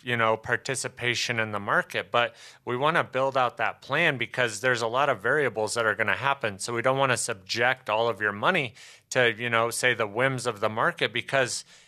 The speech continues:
yes, while we can manipulate portfolios and move into sectors and sell companies and buy other companies, a lot of what drives the economy is not within our control. So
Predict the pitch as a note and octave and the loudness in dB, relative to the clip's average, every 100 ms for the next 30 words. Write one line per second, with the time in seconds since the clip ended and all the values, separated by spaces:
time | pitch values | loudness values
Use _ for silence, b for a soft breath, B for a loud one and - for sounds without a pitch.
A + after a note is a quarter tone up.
0 | b - C#3+ D#3+ - B2+ B2+ C3+ C#3+ C#3+ | b -6 2 2 2 2 2 2 -2 -2
1 | B2 A2+ A#2 - B2 A2+ G#2 - G#2 - | 0 2 0 0 0 0 0 -4 -8 -4
2 | C#3 C3+ A#2 G#2 G#2+ G#2+ A#2 A2+ B2+ A2 | 0 2 2 0 -6 -8 -8 -4 -4 -2
3 | G2 B2 A#2 - G#2+ G2 G#2 G2+ F#2 - | -2 0 0 -2 -4 -4 -8 -12 -8 -2
4 | C3+ B2 - C3 A2 A2+ G#2+ G2+ G2 A#2 | 2 0 0 -4 -4 -6 -4 -6 -2 0
5 | A#2 G#2+ G#2+ F#2 - F3 E3 A2+ A2 - | 2 2 -2 -6 -4 -6 -2 -2 -2 -6
6 | - B B B B2 B2 A#2 A2 C#3 E3 | -16 B B B 0 0 2 2 2 0
7 | A#2+ B2 G2 A2+ A#2 B2 A#2 B2+ A#2 - | 0 0 0 0 2 0 -2 -2 -2 0
8 | A#2 D3 A#2 G2+ F#2+ A2 G#2+ A#2+ A#2 A2 | 0 0 -4 -4 -6 -2 0 0 -2 -4
9 | A#2+ A2+ G#2+ - G#2+ G2 - D3+ E3+ A2+ | -2 0 -2 -4 -14 -12 -6 0 0 0
10 | - A#2+ | 0 0